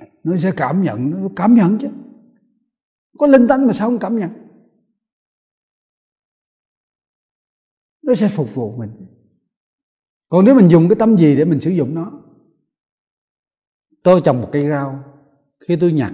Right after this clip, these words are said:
cây rau vào, tôi đãi người ta ăn,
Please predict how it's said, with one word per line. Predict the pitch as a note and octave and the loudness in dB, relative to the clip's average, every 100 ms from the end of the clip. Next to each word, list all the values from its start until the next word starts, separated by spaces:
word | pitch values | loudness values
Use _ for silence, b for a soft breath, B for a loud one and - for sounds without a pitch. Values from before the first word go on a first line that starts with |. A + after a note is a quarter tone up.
| - | -6
cây | D3+ D3 | -2 -2
rau | C3 B2 | -2 -6
vào, | A2 F2+ F2 _ _ _ _ _ _ _ _ _ _ _ _ | -8 -10 -18 _ _ _ _ _ _ _ _ _ _ _ _
tôi | E3+ | -4
đãi | C#3+ B2 | -2 -2
người | D3+ C3 | -4 -6
ta | |
ăn, | B2 C3+ | -10 -12